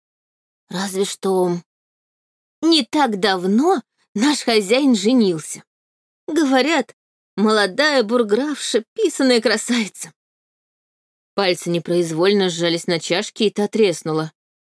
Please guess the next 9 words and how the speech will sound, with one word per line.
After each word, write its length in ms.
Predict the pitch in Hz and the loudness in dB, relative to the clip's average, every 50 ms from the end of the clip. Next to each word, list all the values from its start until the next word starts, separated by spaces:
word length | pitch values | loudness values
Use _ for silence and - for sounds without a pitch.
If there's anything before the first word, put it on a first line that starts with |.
| _ _ _ _ _ _ _ _ - | _ _ _ _ _ _ _ _ -8
Горячая 460 | 170 170 175 180 190 185 - 208 196 | -2 0 0 0 0 2 2 0 2
жидкость 480 | 180 175 240 262 - - 233 - - - | 2 0 -2 -2 -2 -4 -6 -6 -6 -4
побежала 600 | - 185 170 185 180 175 190 226 240 226 214 196 | -4 0 0 0 -2 0 -2 0 0 2 0 0
обжигающими 800 | 190 185 175 185 185 175 185 208 220 220 214 - - 202 196 | -2 -2 -2 -2 -2 0 0 0 0 0 -2 -2 -2 -2 0
ручейками 580 | 180 185 180 - - 185 185 - 202 202 208 196 | 0 -2 -2 -2 -2 -2 -2 -2 -2 -2 -2 -2
по 140 | 185 - 208 | -2 -4 -6
пальцам. 540 | - - 196 160 151 - - 156 151 156 - _ _ _ _ _ _ _ _ _ _ _ _ _ _ _ _ _ _ _ - - | -4 -4 -4 -4 -4 -6 -10 -10 -12 -12 -14 _ _ _ _ _ _ _ _ _ _ _ _ _ _ _ _ _ _ _ -14 -8
«Вот, 420 | 185 202 190 185 214 240 220 - - - | -8 -6 -2 0 0 0 0 -2 -4 -4
Марглот, 600 | 208 214 233 202 185 180 190 196 190 180 175 | -2 0 0 -2 0 0 0 2 2 2 -2